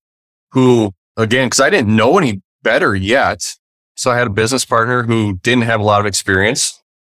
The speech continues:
We used his credit, my experience, and, and we started flipping houses. And 'cause I needed to flip houses to get the short-term cash to cover debt versus my original plan was buy and hold.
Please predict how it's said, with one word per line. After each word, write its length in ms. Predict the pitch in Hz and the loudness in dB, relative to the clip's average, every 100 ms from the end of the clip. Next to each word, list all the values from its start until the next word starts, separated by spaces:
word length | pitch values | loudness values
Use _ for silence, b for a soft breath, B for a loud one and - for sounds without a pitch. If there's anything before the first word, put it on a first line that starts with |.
| _ _ | _ _
We 160 | - 113 | -4 0
used 260 | 117 113 - | 2 2 0
his 200 | 123 - | -2 -2
credit, 380 | - 113 139 | 0 0 0
my 160 | 110 110 | 0 0
experience, 600 | 107 - 107 110 143 147 | -2 -2 0 2 0 -2
and, 260 | 110 98 92 | -2 -2 -2
and 220 | 98 98 | 0 2
we 100 | 101 | 0
started 320 | 98 104 98 | 0 0 -2
flipping 320 | 92 104 95 | -2 -4 -2
houses. 640 | 98 117 127 - - - - _ - | -2 -2 -2 -8 -10 -12 -14 _ -6
And 420 | 92 92 90 87 - - | -2 0 0 -4 -10 -6
'cause 160 | 98 | -2
I 240 | 87 117 131 | 0 2 2
needed 280 | 117 110 98 | 2 0 -2
to 60 | |
flip 280 | 90 120 110 | -4 -2 -2
houses 540 | 110 120 123 98 90 - | 0 0 0 -4 -4 -6
to 420 | - 95 92 87 - _ _ - | 0 2 2 -2 -10 _ _ -4
get 160 | 110 | -4
the 80 | 80 | -2
short-term 640 | - 131 175 - 104 92 87 | -2 0 0 0 0 0 -2
cash 600 | 101 90 87 92 - - _ _ _ _ _ | 0 0 0 -2 -6 -10 _ _ _ _ _
to 80 | - | -14
cover 380 | - - 110 98 | -6 -2 0 -2
debt 500 | 87 - 113 98 - - _ | 0 0 0 -2 -6 -14 _
versus 760 | 92 104 104 - 101 92 - - _ _ | -4 -2 -2 -4 -6 -6 -8 -10 _ _
my 220 | 101 95 | -2 0
original 480 | 90 107 123 110 95 | 0 -2 -2 0 -2
plan 340 | 87 139 123 | 0 0 2
was 140 | 98 90 | -2 0
buy 240 | 107 101 | 0 0
and 100 | 90 | 0
hold. 320 | 101 131 - | 0 -2 -2